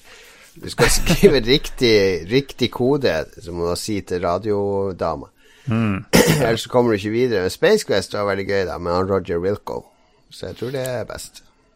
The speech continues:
Speaker 2: Det er best. Ok. Larry, Larry er jo nummer én. Jeg, jeg har jo faktisk
Speaker 1: Heroes
Speaker 2: spilt
Speaker 1: Quest
Speaker 2: Larry.
Speaker 1: ble ikke nevnt da, men det var jo ganske spesielt.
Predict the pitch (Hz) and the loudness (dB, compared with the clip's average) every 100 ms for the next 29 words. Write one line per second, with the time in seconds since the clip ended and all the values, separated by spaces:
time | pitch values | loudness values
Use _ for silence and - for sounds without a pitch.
0 | _ _ _ - 117 104 104 110 - - | _ _ _ -8 -2 0 0 -2 -10 -16
1 | _ _ 107 104 110 131 - - - - | _ _ -8 -4 -6 -8 -16 -20 -14 0
2 | 135 131 101 101 104 113 113 101 95 92 | 2 4 2 2 2 2 2 2 2 0
3 | 92 92 92 95 - - _ _ _ - | -2 -4 -2 -2 -4 -12 _ _ _ -6
4 | 104 107 110 107 104 - - 139 214 127 | -4 -4 -6 -4 -2 -4 -4 2 6 6
5 | 104 117 113 95 107 104 113 98 - 98 | 4 -2 0 0 0 -2 2 0 2 0
6 | 98 98 - 78 71 76 90 107 151 92 | 0 0 -2 -4 -4 -2 -4 -4 0 0
7 | 73 69 76 76 82 - - - - 85 | 0 -4 -8 -8 -10 -10 -16 -14 -10 -10
8 | - - | -10 -16